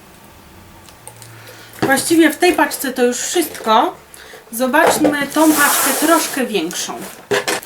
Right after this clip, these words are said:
E, ta paczka wypchana prawie po brzegi. Oczywiście na wierzchu tutaj mamy fakturkę. Co od razu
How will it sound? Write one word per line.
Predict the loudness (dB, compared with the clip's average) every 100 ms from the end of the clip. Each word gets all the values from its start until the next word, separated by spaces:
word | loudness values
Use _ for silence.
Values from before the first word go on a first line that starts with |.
| -6
E, | -4 -2
ta | 0 0
paczka | 0 -2 -2 -2 0
wypchana | -2 -4 0 2 2
prawie | 2 0 0 -2
po | -2
brzegi. | -2 -4 -4 -4 -6 -6
Oczywiście | -8 -8 -4 -2
na | -2
wierzchu | -2 -6 -8
tutaj | -10 -4 -2
mamy | 0 0 0
fakturkę. | -2 -4 -6 -8 -6 -4 -6 -8 -18 -16 -18 -12
Co | 0 2
od | 2 2
razu | 2 2